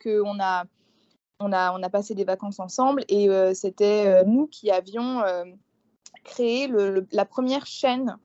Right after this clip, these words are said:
euh, Booktube. Ça s'appelait le Sun and Books, on avait créé ça. Et, euh, je crois que c'était en deux mille seize, il me semble que c'était en l'é-, l'été deux mille seize. Et en fait, le principe, c'était, bah, de, de, de proposer aux gens,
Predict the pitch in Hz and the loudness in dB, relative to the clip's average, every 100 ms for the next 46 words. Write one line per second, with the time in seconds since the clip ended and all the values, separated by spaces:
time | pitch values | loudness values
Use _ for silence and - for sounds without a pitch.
0 | _ _ _ - 196 190 190 185 185 185 | _ _ _ -8 -6 -4 -4 -4 -4 -6
1 | 196 - - 208 180 _ _ - - - | -10 -12 -4 -4 -4 _ _ -20 -20 -4
2 | 214 220 208 247 247 214 202 - 302 294 | 2 4 4 4 4 4 2 0 2 4
3 | 247 247 - - - 202 185 185 - 254 | 2 0 -10 -16 -10 -6 -4 -4 -2 -4
4 | 208 - 185 240 _ _ _ _ _ - | -2 0 -2 -2 _ _ _ _ _ 0
5 | 226 220 208 311 285 220 202 202 262 240 | 4 4 4 -4 -4 -4 -6 -4 -6 -6
6 | - 277 233 190 190 - 196 226 233 196 | -6 -4 -4 -8 -14 -14 -8 -4 -4 -4
7 | 190 180 220 240 277 302 240 220 202 - | -4 0 -2 2 0 2 0 0 -2 0
8 | 185 196 233 294 - - - 196 208 294 | 4 4 4 -4 -12 -14 2 2 4 2
9 | 240 - 226 226 - 302 - 208 - 240 | 0 -4 -4 -4 -6 -6 -4 -6 0 2
10 | 262 285 _ _ _ _ - 208 208 190 | 2 0 _ _ _ _ -6 -2 -2 -4
11 | 196 190 190 185 180 190 190 - 262 269 | -6 -6 -8 -12 -8 -6 -6 -6 -4 -4
12 | 240 254 208 220 240 277 | -2 2 2 2 2 2